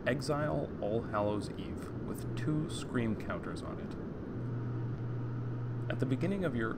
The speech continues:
upkeep, if All Hallows Eve is exiled with a scream counter on it, remove a scream counter from it. If there are no more scream counters on it,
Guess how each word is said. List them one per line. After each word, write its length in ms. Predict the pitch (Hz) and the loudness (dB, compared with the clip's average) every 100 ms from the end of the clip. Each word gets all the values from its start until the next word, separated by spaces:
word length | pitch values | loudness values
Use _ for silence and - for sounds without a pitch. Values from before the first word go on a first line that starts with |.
| - - | 0 2
upkeep, 400 | 110 - - - - - 107 | 2 0 -4 -4 -4 -4 -2
if 100 | - - - | -2 -2 2
All 260 | - - - | 2 2 0
Hallows 340 | 143 135 120 - | 0 0 0 -2
Eve 240 | 101 101 - - - | -2 -2 -2 -4 -4
is 220 | 101 - - | -4 -2 0
exiled 520 | 123 120 87 87 87 - | 0 0 0 -2 -2 -2
with 140 | 113 113 | 0 2
a 60 | |
scream 340 | 107 - 143 139 | 0 0 0 0
counter 400 | - 87 76 87 | 0 -2 -2 -2
on 140 | 90 | -2
it, 100 | 117 - - - - - | -2 -4 -4 -4 -4 -2
remove 400 | 120 120 147 151 | 2 6 6 4
a 60 | 131 | 2
scream 320 | - 143 139 | 0 0 0
counter 320 | - 98 135 | 0 -4 -4
from 240 | - - - | -4 -4 -4
it. 140 | - - - - - - - 120 120 | -4 -4 -6 -6 -6 -4 -4 -2 0
If 140 | 120 | 2
there 140 | 117 117 | 4 4
are 100 | 117 | 4
no 180 | 127 | 2
more 200 | 160 160 | 2 2
scream 300 | - - 147 139 | 0 0 0 0
counters 380 | 101 98 98 - | -2 -2 -4 -2
on 180 | 87 | -2
it, 80 | - | -4